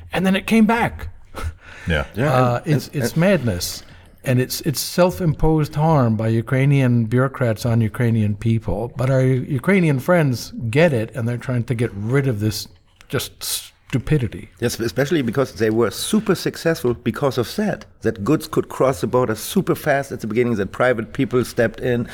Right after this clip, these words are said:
Speaker 3: and helped, because we talked to so many people, for sure, from parliaments from all over the world nearly, and they thought that all the help which is provided is being provided from governments. And it's totally the opposite. Like, ninety-five percent are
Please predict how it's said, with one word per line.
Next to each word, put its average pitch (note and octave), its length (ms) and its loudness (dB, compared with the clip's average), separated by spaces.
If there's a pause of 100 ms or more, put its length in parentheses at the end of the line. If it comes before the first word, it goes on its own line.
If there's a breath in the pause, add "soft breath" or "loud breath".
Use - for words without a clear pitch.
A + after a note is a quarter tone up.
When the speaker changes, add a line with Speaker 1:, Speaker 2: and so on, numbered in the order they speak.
(160 loud breath)
Speaker 3:
and A2 100 0
helped, B2+ 340 2
because - 220 -2 (300 loud breath)
we G#2+ 120 0
talked F3+ 220 -2
to - 60 -4
so - 120 0
many B2 260 2
people, A2 360 0
for - 180 -2
sure, A2+ 220 0
from G2+ 160 0
parliaments G#2+ 560 0
from F#2+ 300 -2
all G#2+ 180 2
over G2 160 2
the F#2+ 100 2
world G2+ 280 2
nearly, A2 280 0
and G#2 120 0
they C3+ 160 2
thought B2 340 0 (180 loud breath)
that F2 140 -4
all D#3+ 200 2
the B2+ 200 2
help D3 160 0
which G2+ 180 0
is G2+ 80 -4
provided B2+ 580 0 (180)
is G#2 140 -2
being G#2+ 220 2
provided G2 400 0
from F2+ 140 -2
governments. B2 640 -2 (500 soft breath)
And A#2 220 2
it's A#2 160 -4
totally F#3 440 2
the B2+ 160 2
opposite. C#3+ 580 -2
Like, F2 80 -2
ninety-five B2+ 640 0
percent B2 360 2
are A2+ 120 0